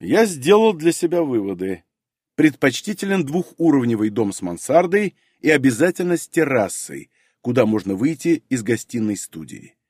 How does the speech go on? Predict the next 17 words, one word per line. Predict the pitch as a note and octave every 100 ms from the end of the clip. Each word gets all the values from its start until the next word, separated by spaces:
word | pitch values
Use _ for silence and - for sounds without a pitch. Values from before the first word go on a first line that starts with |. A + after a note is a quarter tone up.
| _ _ _ _
В | G2 C3
отделке | D#3+ F#3 A#3+ F#3+
должны | F3 E3 G#3
преобладать | - F3 D#3 D#3 F#3
природные | - E3 D#3 E3 E3+
материалы, | E3 - C3 A#2+ A2+ G#2+ A2 _ _ -
дерево | G2 C3 D#3 D#3+ E3
и | C#3
камень, | B2+ A#2 G2+ F#2 F#2 F2+ _ -
а | A#2
главными | A2+ D#3 E3 E3 D#3+
принципами | - G#3 G#3+ F3 D3 C3
планировки | B2 B2+ B2+ A2 F#2 -
станут | E2+ - D#3 D3+ -
удобство | C3 G#2 C#3 F3+ - E3
и | F3+ C3+
простота. | C3 A#2+ - F#2+ - - -